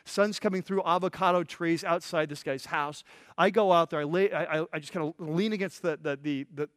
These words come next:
the, uh, the side of the building in the cool of the morning. And, and I'm free. I don't know if you've ever been there, but, but I, have you ever been so afraid you can hardly breathe? I, I hope not. It, it's not pleasant,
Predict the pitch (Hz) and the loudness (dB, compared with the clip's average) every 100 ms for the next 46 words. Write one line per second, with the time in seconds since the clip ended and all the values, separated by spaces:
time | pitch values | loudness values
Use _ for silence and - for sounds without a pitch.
0 | _ 151 139 127 113 131 - 180 175 139 | _ -8 -4 -4 -8 -12 -2 0 0 -2
1 | 165 185 196 185 156 - - 202 190 147 | 0 0 0 -2 -8 -10 -4 -2 -2 -2
2 | 143 160 143 110 120 _ _ _ _ _ | -4 -4 -4 -8 -16 _ _ _ _ _
3 | - 180 196 233 233 220 175 196 269 311 | -6 -2 0 0 0 -2 -2 2 2 2
4 | 254 196 190 165 165 175 151 104 _ _ | -2 -2 -2 -2 -2 -2 -4 -8 _ _
5 | _ _ _ _ - 208 202 202 170 254 | _ _ _ _ 2 2 2 -4 -2 -2
6 | 233 _ - - 214 202 302 285 285 202 | -2 _ -20 0 2 2 0 0 0 0
7 | 226 170 - 220 208 208 147 - 165 147 | 0 -2 -6 0 2 0 -4 -8 -4 -2
8 | 147 147 165 160 151 - 160 156 139 110 | -2 -4 -8 -6 -6 -4 -4 -2 -6 -8
9 | 120 123 127 135 _ _ _ _ _ _ | -10 -8 -10 -12 _ _ _ _ _ _
10 | _ _ _ _ _ _ _ _ - 190 | _ _ _ _ _ _ _ _ -6 2
11 | 220 233 185 156 127 - _ _ _ _ | 2 4 0 2 0 -2 _ _ _ _
12 | _ _ _ _ - 185 190 185 202 170 | _ _ _ _ 0 0 0 0 0 2
13 | 180 143 117 | 2 2 -4